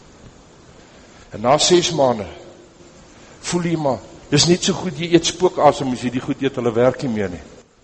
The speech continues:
Jy gaan terug na dok toe en dok sê, "Maak ons jack hom met bykie op, ons sit jy op twaalf gram." Dan loop jy weer, drie maande geloop, voel jy neer, daar begin jou klats weer te gly. Gaan weer terug na die dokter toe, hy sê,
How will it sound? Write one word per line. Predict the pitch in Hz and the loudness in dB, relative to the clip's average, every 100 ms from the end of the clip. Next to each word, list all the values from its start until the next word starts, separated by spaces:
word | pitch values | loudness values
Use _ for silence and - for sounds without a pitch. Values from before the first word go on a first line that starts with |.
| - - _ - | -20 -20 _ -4
Jy | 123 123 | -2 0
gaan | 175 151 | -2 0
terug | 180 - 156 | 0 0 0
na | |
dok | 123 131 131 - | 2 4 4 0
toe | 123 117 | -2 -2
en | 110 - 123 | -4 -8 -4
dok | 127 - | -4 -2
sê, | 123 95 - - - - _ | -2 -2 -8 -20 -20 -20 _
"Maak | 180 - | -6 -2
ons | 220 220 | -2 2
jack | - 131 | 6 6
hom | 160 | 4
met | 151 - | -4 -4
bykie | - 220 | -6 -6
op, | 233 - | -8 -8
ons | - | -6
sit | 120 | 0
jy | 127 | 0
op | 117 | 0
twaalf | - 160 165 | -2 -2 -2
gram." | - 180 180 - - - - - - - - - - - - | -2 -2 -2 -10 -20 -20 -20 -20 -20 -20 -20 -20 -20 -18 -10
Dan | 107 | -2
loop | 117 135 | 2 2
jy | 139 | 0
weer, | 127 151 123 - - | 0 0 0 -6 -2
drie | 135 | 0
maande | 143 139 139 | 4 4 4
geloop, | 131 127 131 - | 0 2 2 2
voel | 143 | -2
jy | 135 | 0
neer, | 127 127 | 2 4
daar | 117 117 | 4 4
begin | - 143 | 0 -2
jou | 131 | -2
klats | 123 135 135 | 4 6 6
weer | 120 123 | 2 0
te | 123 | 0
gly. | - 104 85 - - - - - - - - - - - - | -2 -2 -4 -8 -20 -20 -20 -20 -20 -20 -20 -20 -20 -20 -8
Gaan | - 117 | -4 0
weer | 127 139 | 2 2
terug | 147 147 143 | 2 -2 -2
na | 139 | -4
die | 113 | -2
dokter | 131 - 143 | -2 0 -2
toe, | - | 0
hy | 120 | -2
sê, | - 120 | 2 0